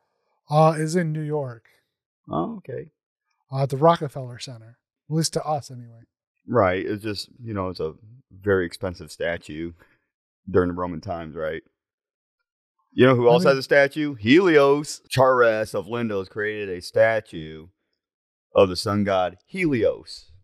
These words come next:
Speaker 2: apparently. And it was one of the seven wonders of the world.
Speaker 1: Is it?
Speaker 2: Well, that's what they claim to be, but too bad we'll never see it. It got destroyed by an earthquake.
Speaker 1: I feel like there's too many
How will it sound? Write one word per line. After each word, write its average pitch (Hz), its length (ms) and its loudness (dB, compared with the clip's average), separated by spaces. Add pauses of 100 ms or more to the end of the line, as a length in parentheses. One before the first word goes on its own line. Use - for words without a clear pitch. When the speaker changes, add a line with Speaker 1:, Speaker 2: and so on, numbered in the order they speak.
(240)
Speaker 2:
apparently. 82 640 -2 (920)
And 117 180 6
it 123 80 0
was 123 260 -2 (300)
one 139 300 4
of 120 140 -2
the 95 360 -4
seven 113 1000 -2
wonders 113 340 -2
of 120 80 -8
the 123 60 -16
world. 123 400 0 (800)
Speaker 1:
Is 196 260 8
it? 131 160 2 (300)
Speaker 2:
Well, 120 240 6
that's 120 280 0
what 110 120 -8
they 92 100 -4
claim 92 380 -8
to 87 60 -8
be, 85 240 -8
but 82 380 4 (920)
too 117 100 2
bad 104 180 6
we'll 95 140 -8
never 95 220 -10
see 92 200 -10
it. 87 60 -6
It - 60 -10
got 87 140 0
destroyed 82 420 -6
by 80 180 -10
an 78 80 -14
earthquake. 82 500 -14 (800)
Speaker 1:
I 147 60 6
feel 214 140 6
like 214 160 4
there's 175 240 4
too - 160 -8
many 160 300 -4